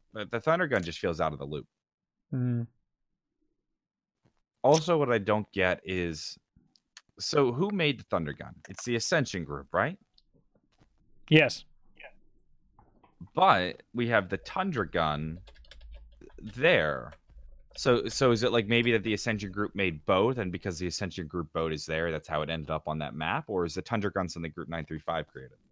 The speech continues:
Speaker 2: Say that again?
Speaker 1: So I'm wondering who created the Tundra Gun. Was this a Group nine three five creation, or was this a, an Ascension Group creation?
Speaker 2: Probably Ascension Group, because they crash in with the ship and the radios. There's five or six radios from the Ascension Group here.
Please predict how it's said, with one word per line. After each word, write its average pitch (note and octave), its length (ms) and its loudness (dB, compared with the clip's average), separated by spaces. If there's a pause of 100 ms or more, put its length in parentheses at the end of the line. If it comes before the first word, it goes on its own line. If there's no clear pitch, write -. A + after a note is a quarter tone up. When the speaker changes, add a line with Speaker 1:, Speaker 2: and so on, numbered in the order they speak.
(1080)
Speaker 2:
Say - 140 2
that C#3+ 120 8
again? E3+ 280 6 (1300)
Speaker 1:
So - 160 2
I'm C#3+ 100 6
wondering E3+ 280 4
who C#3+ 140 0
created B2+ 300 0
the F#2+ 80 -2
Tundra F2+ 320 -2
Gun. C2 300 -12
Was D#2+ 180 -6
this G2+ 200 -2
a F#2 40 -4
Group F#2 280 -2
nine E2 180 -2
three D#2+ 220 -6
five B2+ 360 0
creation, C3+ 380 -2
or G2+ 40 -4
was E2+ 200 -4
this F2+ 240 -6
a, E2+ 220 0
an D2+ 160 -4
Ascension D2+ 360 -10
Group C#2 240 -14
creation? - 380 -20 (260)
Speaker 2:
Probably A#3+ 240 10
Ascension D#3 380 6
Group, A2 180 2
because B2 180 2
they D#3 100 10
crash D3 420 6
in B2+ 160 6
with A#2+ 220 4
the A#2 120 2
ship - 320 4
and A#2 80 4
the A2 80 4
radios. A#2 460 6
There's G#2+ 240 0
five A#2+ 280 2
or A#2 60 0
six - 320 -4
radios A#2 340 4
from A#2+ 180 -2
the B2 80 0
Ascension B2 360 -2
Group B2 220 -2
here. C3 280 6